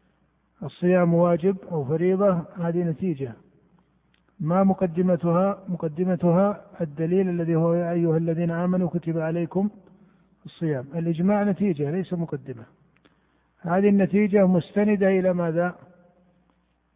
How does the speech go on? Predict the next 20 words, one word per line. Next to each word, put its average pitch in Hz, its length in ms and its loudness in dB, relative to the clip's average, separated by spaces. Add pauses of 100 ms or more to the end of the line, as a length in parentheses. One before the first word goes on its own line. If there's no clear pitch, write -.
(300)
إلى 185 200 4
مقدمة 190 580 4
التي 185 340 2
هي 190 60 4
دليل 185 320 2
الكتاب 175 400 -2
والسنة. 123 460 -8 (1000)
ولكن 190 380 2
لماذا 196 440 4
سموا 185 420 2
النتيجة 175 420 0
دليلًا 165 500 0 (540)
وجعلوها 151 440 -2
في 143 120 -4
الأدلة؟ 156 520 -4 (720)
لما 196 540 4
أجمع 180 540 2
أهل 175 80 4
النتيجة 175 680 0
عليها، 139 420 -4